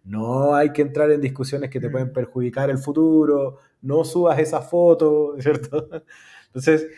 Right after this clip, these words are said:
Speaker 2: Sí, porque
Speaker 1: eh,
Speaker 2: eso con los chiquillos sobre todo, disculpa que te interrumpa, pero,
Speaker 1: Ujú.
Speaker 2: eh,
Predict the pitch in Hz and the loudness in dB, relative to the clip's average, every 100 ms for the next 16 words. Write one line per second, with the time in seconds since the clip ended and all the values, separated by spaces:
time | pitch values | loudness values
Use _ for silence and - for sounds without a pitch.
0 | - - - 208 226 160 180 180 180 208 | -20 -20 0 4 4 2 0 -2 -6 -8
1 | 208 - 180 185 175 180 156 185 240 240 | -10 -12 -8 -4 -4 -4 -8 -8 -8 -6
2 | 202 190 196 190 156 151 170 180 180 170 | -6 -6 -6 -6 -8 -10 -10 -8 -8 -10
3 | 156 151 147 196 180 139 139 139 131 - | -10 -10 -8 -8 -8 -10 -10 -10 -14 -18
4 | _ - 113 123 147 147 139 73 76 - | _ -10 -8 -6 -4 -4 -6 -8 -12 -14
5 | - | -18